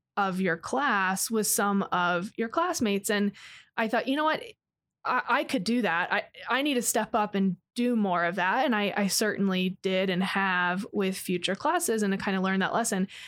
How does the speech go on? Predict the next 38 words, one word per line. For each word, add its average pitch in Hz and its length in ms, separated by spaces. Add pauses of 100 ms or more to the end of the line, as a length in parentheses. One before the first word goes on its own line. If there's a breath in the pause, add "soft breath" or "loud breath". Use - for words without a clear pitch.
(120)
But 262 100
I 330 140
also 440 240
need 311 220
the 247 80
class 226 540
to 240 140
decide 196 680
that 196 200
this 247 200
is 311 100
gonna 294 180
be 226 140
their 208 160
culture 175 580
and 202 340 (360 loud breath)
they 220 160
decide 214 340
what 175 200
they're 170 160
going 165 220
to - 100
tolerate - 500
and 190 140
not 175 220
tolerate 165 320
and - 80
hold 226 200
each 240 140
other 220 160
accountable. 226 360
Because 233 280
at 262 100
the - 140
end 330 140
of 285 100
the 202 80
day, 190 520